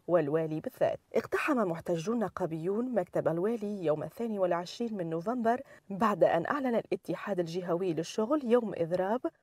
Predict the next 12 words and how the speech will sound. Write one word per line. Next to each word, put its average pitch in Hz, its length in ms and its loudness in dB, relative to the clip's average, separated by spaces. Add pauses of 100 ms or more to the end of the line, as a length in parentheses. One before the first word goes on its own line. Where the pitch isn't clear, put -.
(120)
مطالباً 302 640 2
برحيل 190 560 0
الوالي. 196 460 0 (180)
أعلن 320 280 6
عن 175 240 0
إضراب 185 360 2
جهوي 180 460 0
يوم 220 280 0
السابع 196 360 -4
والعشرين 180 520 0
من 190 140 -4
نوفمبر، 185 500 -2